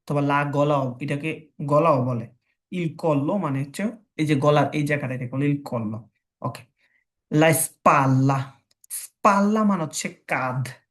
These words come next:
কাঁধ আছে না, স্পাল্লা। তারপর হচ্ছে ইল ব্রাচ্চো, ব্রাচ্চো মানে হচ্ছে বাহু, ইল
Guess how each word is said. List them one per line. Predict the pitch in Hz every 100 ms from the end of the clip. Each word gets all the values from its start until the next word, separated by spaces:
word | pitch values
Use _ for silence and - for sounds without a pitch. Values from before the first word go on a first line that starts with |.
| _ _ _
কাঁধ | 143 127 135
আছে | 139 165
না, | 170
স্পাল্লা। | - - 139 120 123 151 196 - _ _ _ _ _ _
তারপর | 220 220 226 226
হচ্ছে | 214 - 147 147 -
ইল | 196 190 151 131 - 143
ব্রাচ্চো, | 127 - 165 139 127 - - - 160 131 - _ -
ব্রাচ্চো | 135 160 143 - - 175
মানে | 151 143
হচ্ছে | 139 175
বাহু, | 147 143 147 131 135 135 - _ -
ইল | 165 143